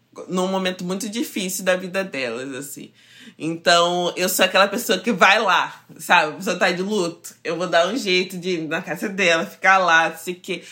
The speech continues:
contar, se precisar de alguma coisa, se a pessoa, é, sei lá, precisar de qualquer coisa, eu vou dar um jeito. E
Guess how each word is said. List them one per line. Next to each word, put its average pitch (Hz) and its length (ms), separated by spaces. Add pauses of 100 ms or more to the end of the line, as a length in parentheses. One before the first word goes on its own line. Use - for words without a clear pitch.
(180)
contar, 185 720 (180)
se - 140
precisar 185 400
de 185 80
alguma 190 320
coisa, 175 400
se 170 120
a 165 60
pessoa, 175 680 (200)
é, 147 520 (300)
sei - 160
lá, 294 100
precisar 214 260
de 233 80
qualquer 240 400
coisa, 185 260
eu 180 80
vou 180 100
dar 208 160
um 247 80
jeito. 156 520
E 196 500